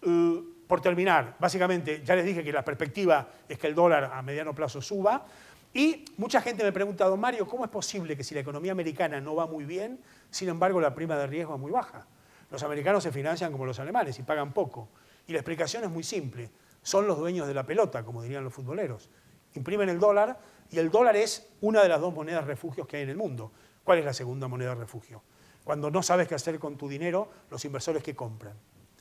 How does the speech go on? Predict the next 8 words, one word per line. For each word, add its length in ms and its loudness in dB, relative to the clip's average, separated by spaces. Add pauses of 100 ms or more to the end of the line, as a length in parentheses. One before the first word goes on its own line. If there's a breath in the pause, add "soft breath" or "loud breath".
(440 soft breath)
O 100 -2
dólares 520 4
o 260 -2 (440)
monedas, 460 -2
¿eh? 100 -10 (1000)
La 120 -4
segunda 460 2
es, 340 -2